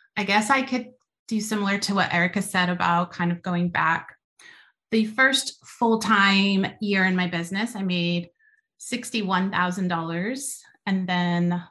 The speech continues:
that was two thousand nineteen.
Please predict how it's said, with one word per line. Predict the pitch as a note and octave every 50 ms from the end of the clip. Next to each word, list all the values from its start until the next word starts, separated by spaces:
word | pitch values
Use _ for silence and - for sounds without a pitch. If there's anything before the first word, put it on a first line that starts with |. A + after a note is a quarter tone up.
| - -
that | F3+
was | E3 F3+ E3+ E3 E3+ E3 - - -
two | - - G#3+ G3+
thousand | - F#3 F3+ F3+ F3 F3 E3+ E3+ E3+ E3+ E3+ F3+ F3 _ _ _ _ _ _ _ _ _ _ _ _ _ _ _ _ _ -
nineteen. | F#3 F3+ F3+ F3+ - - C4 C#4+ D4